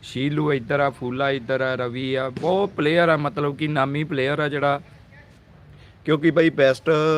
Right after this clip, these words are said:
ਹੁਣ ਇਕਵੰਜਾ ਹਜ਼ਾਰ ਹੋਵੇ ਤੇ ਪਹਿਲਾ ਇਨਾਮ ਲੱਖ ਤੇ ਦੂਜਾ ਕਹਿੰਦੇ ਇਨਾਮ ਪਝੱਤਰ ਹਜ਼ਾਰ ਆ ਤੇ ਛੇ ਕਲੱਬਾਂ ਦੇ ਮੈਚ ਹੋਣ।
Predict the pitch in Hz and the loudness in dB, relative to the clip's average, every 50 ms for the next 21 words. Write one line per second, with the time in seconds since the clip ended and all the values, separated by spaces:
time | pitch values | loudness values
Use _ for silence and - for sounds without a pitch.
0 | 156 156 - - - - - _ _ _ - 131 127 139 143 139 - 135 131 135 | 0 -2 -4 -6 -14 -20 -20 _ _ _ -8 -4 -2 -2 -2 -2 -2 0 0 0
1 | 123 131 131 143 143 139 143 147 151 151 143 131 123 135 131 131 135 - 135 127 | 0 2 2 2 4 4 4 2 2 0 0 -2 -2 -2 -2 -2 -2 -2 -2 -2
2 | 135 139 143 139 131 131 127 127 127 127 123 113 113 113 - - - 135 120 139 | -2 -2 -2 -2 -2 -4 -4 -4 -6 -4 -4 -2 -2 -2 -2 -4 -6 -6 -4 -4
3 | 135 123 117 117 113 104 117 127 127 127 123 123 123 120 113 - 123 117 123 127 | -4 -4 -4 -6 -6 -4 -2 0 0 2 2 0 0 -2 -4 -6 -6 -6 -6 -6
4 | 127 123 117 117 113 113 117 117 113 131 127 127 123 - - 101 107 110 120 123 | -6 -4 -4 -4 -4 -4 -6 -6 -8 -6 -6 -6 -6 -6 -6 -6 -4 -2 -2 -2
5 | 117 110 110 104 120 113 117 117 - _ _ _ _ - - - - - - - | -2 -2 -4 -4 -4 -6 -6 -8 -12 _ _ _ _ -20 -20 -20 -20 -18 -12 -4
6 | - 147 151 156 151 - 156 151 135 123 143 139 135 139 139 135 135 135 - - | 0 0 2 2 0 0 0 0 0 2 0 0 0 0 0 0 -2 -4 -6 -8
7 | - - - - - - 120 120 117 113 110 101 - 110 104 104 101 101 | -14 -20 -20 -18 -12 -6 -4 -2 0 0 -2 -4 -6 -8 -10 -10 -10 -12